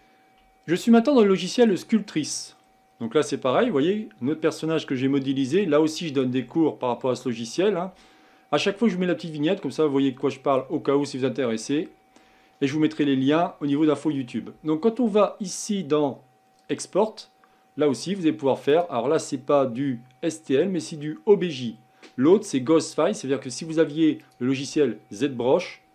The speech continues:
vous pourriez tout simplement faire une passerelle entre Sculptris et ZBrush, puisque Sculptris est entièrement gratuit,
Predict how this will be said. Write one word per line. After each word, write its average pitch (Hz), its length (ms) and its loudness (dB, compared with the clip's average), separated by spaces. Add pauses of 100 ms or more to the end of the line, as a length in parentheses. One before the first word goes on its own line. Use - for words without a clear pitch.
(120)
vous 135 60 -6
pourriez 131 300 2
tout 160 100 -10
simplement 131 360 -4
faire 147 120 -2
une 127 140 0
passerelle 151 380 0
entre 123 200 -4
Sculptris 170 600 -6 (100)
et 147 80 -4
ZBrush, 127 400 -2
puisque 131 300 -6
Sculptris - 640 -8 (480)
est 147 180 -10
entièrement 160 480 -2
gratuit, 180 520 0